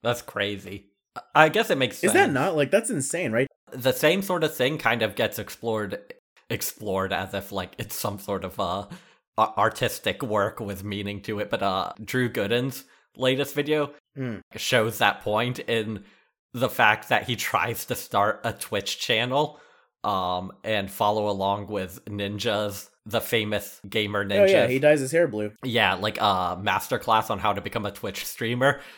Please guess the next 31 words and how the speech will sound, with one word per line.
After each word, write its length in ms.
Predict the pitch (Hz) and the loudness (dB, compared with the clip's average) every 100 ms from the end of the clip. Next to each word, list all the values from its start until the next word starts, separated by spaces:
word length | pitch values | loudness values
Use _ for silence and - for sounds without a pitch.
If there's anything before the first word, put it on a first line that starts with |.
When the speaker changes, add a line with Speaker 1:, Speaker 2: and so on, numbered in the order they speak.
| - - | -10 0
Speaker 1:
and 200 | 120 110 | 0 0
he 100 | 123 | -2
does, 280 | 113 110 131 | 2 2 2
like, 140 | 110 | 2
all 140 | 107 110 | 2 2
the 120 | 110 | -2
stuff 380 | - 110 104 - | -4 0 0 0
and 100 | 101 | -4
makes 220 | 104 - | -6 -6
the 80 | 110 | -8
channel. 500 | - 98 101 110 110 - - | -2 0 0 -2 -4 -14 2
Obviously, 420 | 151 170 165 156 135 | 8 8 6 0 0
the 120 | 127 | 2
biggest 340 | 135 120 - | 4 2 2
thing 160 | 123 117 | 2 2
is, 180 | 113 - | 0 -2
if 120 | 113 | -2
you're 100 | 135 120 | 0 2
not 260 | 107 120 | 6 8
already 380 | 110 107 110 113 | 6 6 2 0
a 40 | |
celebrity, 560 | 107 104 95 101 - 104 | -2 -4 0 0 0 -8
it's 80 | 95 | -6
just, 200 | 117 120 | -6 -4
like, 140 | 104 | -4
how 260 | - 113 113 | 2 4 4
do 80 | 113 | 0
you 100 | 104 | -2
get 200 | 110 107 | -2 -2
your 120 | 104 | -4
f-, 200 | - | -4